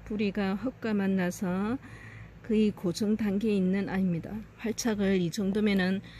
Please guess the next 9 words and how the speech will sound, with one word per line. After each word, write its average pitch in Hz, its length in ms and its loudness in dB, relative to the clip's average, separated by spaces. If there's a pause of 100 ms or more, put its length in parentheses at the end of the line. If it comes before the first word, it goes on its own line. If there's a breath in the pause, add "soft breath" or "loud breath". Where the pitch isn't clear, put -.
(220 loud breath)
활착을 247 480 0
했다 233 280 -2
그러고요. 175 600 0
본격적으로 190 1000 0 (460 loud breath)
이제는 196 600 0
그동안 190 440 0
움츠려 190 420 2
있던 190 260 0
아이 185 520 2